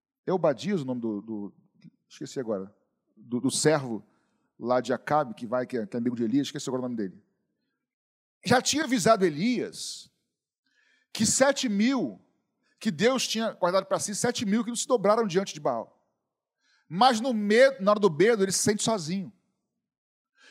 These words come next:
Jesus já tinha avisado que ele morreria, mas ressuscitaria. Mas parece que isso, hum, na hora da perseguição, do sofrimento, é cada um por si.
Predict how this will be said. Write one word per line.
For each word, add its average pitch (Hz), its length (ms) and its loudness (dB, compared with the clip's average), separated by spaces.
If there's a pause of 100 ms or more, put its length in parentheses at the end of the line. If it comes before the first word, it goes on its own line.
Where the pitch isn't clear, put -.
(240)
Jesus 214 460 4
já 311 100 4
tinha 277 140 0
avisado 220 540 2
que - 120 -8
ele 226 80 -2
morreria, 220 440 4
mas 240 180 4
ressuscitaria. 226 680 2
Mas 208 140 2
parece 220 280 0
que 240 80 -6
isso, 226 200 -4
hum, 226 840 -8 (1400)
na 196 200 6
hora 233 180 8
da 226 80 4
perseguição, 214 640 0
do 240 60 -4
sofrimento, 196 680 -2 (960)
é 180 100 0
cada 196 420 -2
um 226 140 -2
por 240 200 -6
si. 202 400 -6